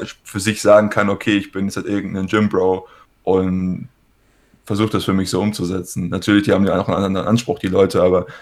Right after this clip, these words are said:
wenn wir jetzt ja hier gerade wirklich um optimale Ernährung reden,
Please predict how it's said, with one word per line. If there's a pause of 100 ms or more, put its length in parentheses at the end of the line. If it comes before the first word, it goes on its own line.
(120)
wenn
wir
jetzt
ja
hier
gerade
wirklich
um (180)
optimale
Ernährung (480)
reden,